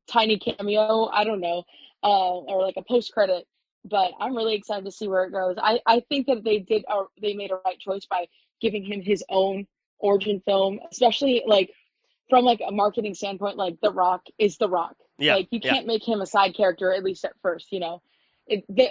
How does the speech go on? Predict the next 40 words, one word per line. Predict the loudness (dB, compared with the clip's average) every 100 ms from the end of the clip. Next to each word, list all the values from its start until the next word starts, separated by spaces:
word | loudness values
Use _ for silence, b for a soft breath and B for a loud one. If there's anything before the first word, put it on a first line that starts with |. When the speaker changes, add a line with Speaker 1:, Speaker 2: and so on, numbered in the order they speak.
| 2
Speaker 1:
longer | 4 4 6 4
the | 4 4
days | 6 8 6 4
of | -4 -4 -14
Scorpion | -2 -2 0 -4 -6
King, | -10 -8
right? | -4 -4 -6 -2
<laughs> |
So, | -2 2 0 0 -6 _ -14 -12 -2 4
Speaker 2:
<laughs> | 6
Speaker 1:
you | 6
know, | 4 0 -4 -4 -4
<laughs> | -4 _ -16 -16 -16 _ 0
or | 2
he | 4 0
shows | 0 0
up | -2 -8
for | -10
two | -10
seconds | -8 -6 -6 -8
at | -8
the | -8
end | -8
of | -8
the |
movie | -6 -4 -2 -4 -6
with, | -10 -6
like, | -4 -4 -6
you | -4
know, | 0 2
Speaker 2:
Oh, |
Speaker 1:
looking | 0
Speaker 2:
Mummy | -2 -4
Speaker 1:
like | -2
a |
Speaker 2:
Two. | -4 -4
<laughs> |
Speaker 1:
PlayStation | -6 -4 -6 -6 -4
One | -4 0
game. | 0 0 -8